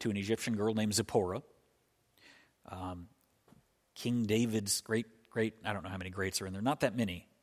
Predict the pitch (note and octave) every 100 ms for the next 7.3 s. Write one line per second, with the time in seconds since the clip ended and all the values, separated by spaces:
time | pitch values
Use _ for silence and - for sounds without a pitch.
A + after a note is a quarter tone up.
0 | _ A#2 A#2 A2+ F2+ F#2 E2+ _ _ B2
1 | A#2+ A2 - - _ _ _ _ - A2
2 | G2 G2 A#2+ A#2+ F2+ F2 A#2 - - _
3 | _ _ _ _ _ - _ A2+ A2+ A2+
4 | A2 A2 G#2+ G2+ - - _ _ _ _
5 | _ _ _ _ _ _ _ _ _ _
6 | _ - A#2+ G#2 B2 D#3 C3+ A2 G#2+ A2+
7 | G#2+ G#2